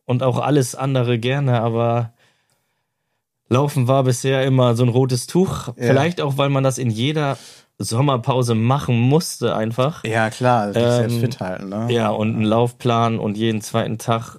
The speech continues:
Speaker 1: in der, genau nach Plan laufen. Fällt das gerade ein bisschen schwerer, aber das habe ich mir jetzt, äh, andrehen lassen und da muss man jetzt durch.
Speaker 2: <laughs> Erzähl, wieso andrehen lassen?
Speaker 1: Ach, zwei alte Physios über Holsteiner Zeit,
Speaker 2: Ah,
Speaker 1: äh,
Speaker 2: okay.
Speaker 1: haben mich so ein bisschen bequatscht und überredet und ehrlicherweise dachte ich auch,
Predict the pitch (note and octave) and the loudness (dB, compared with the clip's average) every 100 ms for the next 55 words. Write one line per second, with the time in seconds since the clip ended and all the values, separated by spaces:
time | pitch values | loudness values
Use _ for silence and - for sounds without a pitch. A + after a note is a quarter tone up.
0 | - A2+ A2 - A#2+ - B2 A2 A2 A#2+ | -8 -2 -2 -2 -8 -8 -4 0 0 0
1 | A2+ - A2 A2+ A#2 G#2 G#2+ B2 A#2+ A#2+ | -2 -4 -2 0 0 0 0 -2 -2 -4
2 | A#2+ - - - _ - D#3 D#3 C3+ C#3+ | -4 -12 -20 -20 _ 0 2 2 0 -2
3 | C#3+ C3+ C3 C3 A#2+ C3 D#3 D#3 B2+ C3 | -2 -2 -2 -2 0 0 2 0 0 0
4 | C3+ C3+ - D3+ C#3+ - C3+ C3 A#2+ - | 2 0 -2 -6 -6 -2 -2 -2 -4 -10
5 | - - A#2 G#2+ C#3 D3 D#3 D#3 D3+ D3+ | -10 -6 -4 0 0 0 -2 0 -2 -2
6 | D#3 C#3 C3+ C3+ C3 C3 C3 C#3 - D2+ | -4 -2 -2 -2 -2 0 2 2 0 -2
7 | D#3+ B2 - B2 A2+ - C#3+ C3 A2 G#2 | -4 -6 -6 -4 -4 -2 -2 0 0 0
8 | G#2+ D#3 G#2+ G#2 G#2 G#2+ A2+ A2 _ _ | 0 -2 -2 -2 -4 -6 -10 -10 _ _
9 | _ - A2 C3+ - _ _ - C3+ D3+ | _ -6 -6 -6 -12 _ _ -4 0 0
10 | D#3+ D#3 F3 D#3+ D3 A#2 G#2+ C#3 C3+ B2 | 0 0 0 2 4 4 2 0 0 2
11 | C#3 C#3+ C3+ A#2+ A2+ G#2 A#2 A2 A2+ - | 0 0 0 0 0 -2 -2 -2 -4 -4
12 | A#2+ A#2 A#2 A2+ A#2 A2+ - _ - _ | 0 2 2 2 0 -2 -6 _ -20 _
13 | B2+ C3 A#2+ B2 B2 B2+ A#2+ B2+ A#2 A2+ | 0 2 2 2 2 0 0 -4 -4 -4
14 | A#2+ C3 B2 A#2+ A#2+ A#2 A2+ B2 B2+ A2+ | -2 -2 0 -2 2 2 0 0 0 0
15 | A2+ B2 B2 A#2 A2+ A#2 A2+ G#2+ A#2 A#2 | -2 0 0 -2 0 0 0 0 0 0
16 | G#2+ G#2+ G#2+ | -2 -2 -4